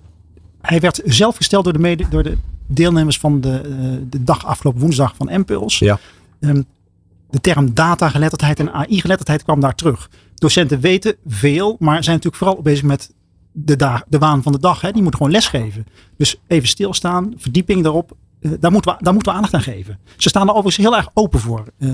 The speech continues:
Speaker 1: de mensen die daar waren, die, die willen echt wel aan de slag met A I. Maar hoe je dat een structurele rol geeft en hoe je dat zorgvuldig doet, ja, dat vergt nog wel wat, ehm, eh, uitzoekwerk.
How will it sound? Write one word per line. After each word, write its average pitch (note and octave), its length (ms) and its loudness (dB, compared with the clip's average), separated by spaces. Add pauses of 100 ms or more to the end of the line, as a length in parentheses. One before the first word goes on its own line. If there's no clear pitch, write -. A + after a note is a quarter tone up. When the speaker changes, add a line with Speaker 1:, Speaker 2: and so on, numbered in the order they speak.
(140)
Speaker 1:
de C#3 100 2
mensen D#3+ 240 2
die D3+ 100 4
daar D#3 80 0
waren, F3 300 -2
die, D3 200 -4
die D3 120 2
willen F3+ 200 2
echt F#3+ 140 -4
wel E3+ 120 0
aan D#3+ 80 2
de - 60 -2
slag - 220 0
met C#3+ 140 -2
A A#2+ 220 -2
I. A2+ 160 -6 (360)
Maar C3+ 100 2
hoe E3+ 80 4
je E3+ 60 2
dat E3+ 100 2
een - 60 -6
structurele C#3+ 480 0
rol D#3 240 0
geeft F#3+ 320 -6
en C#3+ 80 4
hoe D3 80 4
je D3 60 4
dat C#3 100 2
zorgvuldig C#3+ 500 2
doet, E3 260 -2 (420)
ja, D#3 140 0
dat D3+ 340 -2
vergt G3 280 0
nog D#3 100 2
wel F#3+ 200 0
wat, F3+ 340 -4
ehm, D3+ 500 -2 (220)
eh, C#3+ 360 -4
uitzoekwerk. G#2+ 680 -6